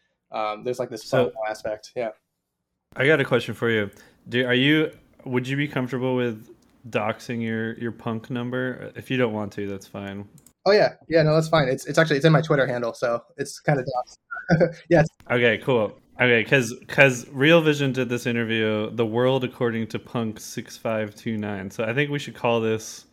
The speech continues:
Speaker 2: just copy that, <laughs> that title and call this podcast The World According to Punk and whatever your, your punk number is.
Speaker 1: Yeah, I'm six four eight five.
Speaker 2: Six four, oh, that's pretty close. I mean, we're pretty close to six five two nine. Have you seen that? Do you know what I'm talking about, this interview? It's on YouTube.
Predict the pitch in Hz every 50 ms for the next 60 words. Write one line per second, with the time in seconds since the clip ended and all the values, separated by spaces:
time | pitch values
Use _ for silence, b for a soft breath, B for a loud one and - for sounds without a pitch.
0 | b b b b b b b b _ - 127 123 123 - - - 143 135 127 -
1 | 139 131 123 127 127 139 - - - - 147 147 180 170 - - 147 143 139 143
2 | 143 131 135 135 - 143 131 123 123 123 123 - 131 123 123 120 120 127 120 117
3 | 117 123 123 117 113 123 123 127 127 123 117 123 120 - 123 123 120 113 - -
4 | 123 123 127 127 120 117 117 - 123 120 117 117 120 120 123 120 120 117 113 117
5 | 117 113 117 113 113 117 - - - - 117 113 107 107 - 127 123 120 - -
6 | 117 110 110 110 107 107 107 107 110 107 107 - - _ _ _ _ _ _ _
7 | - - - _ _ - 147 147 139 151 156 156 156 156 156 160 - 185 185 -
8 | - - _ 165 151 151 147 - 131 135 131 - - _ 117 107 104 95 95 -
9 | _ _ _ - - 139 131 - - - 143 139 135 127 135 156 170 139 127 156
10 | 170 170 - - 233 208 160 - 147 147 190 190 120 - 120 131 131 127 135 135
11 | 135 131 127 135 139 175 175 170 - - 151 160 160 - 110 - - 120 - -
12 | - 123 113 107 - - 123 113 117 110 113 147 135 151 175 170 - - 143 135
13 | 143 156 151 139 120 127 143 160 156 131 123 127 131 131 127 127 127 117 113 -
14 | 135 127 131 135 127 123 117 - 120 120 120 120 123 120 120 - 175 180 143 113
15 | 107 110 117 - - 107 101 98 98 98 107